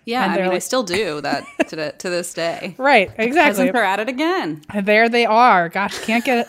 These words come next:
Speaker 2: <laughs> can't get 'em away from me.
Speaker 1: <laughs>
Speaker 2: So the authorities, uh, throughout Europe were becoming more God-fearing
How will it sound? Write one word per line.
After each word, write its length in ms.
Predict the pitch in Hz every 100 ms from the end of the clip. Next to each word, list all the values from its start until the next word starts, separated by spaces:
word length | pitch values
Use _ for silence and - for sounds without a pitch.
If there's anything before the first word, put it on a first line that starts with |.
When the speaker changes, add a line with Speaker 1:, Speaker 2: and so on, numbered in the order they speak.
| -
Speaker 2:
<laughs> 80 | -
can't 300 | - 330 349
get 160 | 359
'em 80 | 311
away 240 | 285 269 254
from 200 | 220 180
me. 180 | 160 - - - -
Speaker 1:
<laughs> 40 | 285 - 262 - 311
Speaker 2:
So 300 | 311 262 247
the 140 | 254
authorities, 800 | 233 - 269 294 277 226 226 214
uh, 580 | 202 202 190 185 175 175 - -
throughout 300 | 233 202 202
Europe 300 | 190 185 214
were 100 | 190
becoming 280 | 196 208 196
more 140 | 180
God-fearing 840 | 180 214 226 226 233 208 202 202